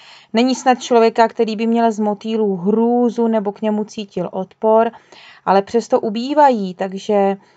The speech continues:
to není tak jednoduché, jak si někteří žáčci myslí, že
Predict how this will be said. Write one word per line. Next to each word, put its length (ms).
to 420
není 440
tak 260
jednoduché, 840
jak 220
si 240
někteří 880
žáčci 840
myslí, 760
že 280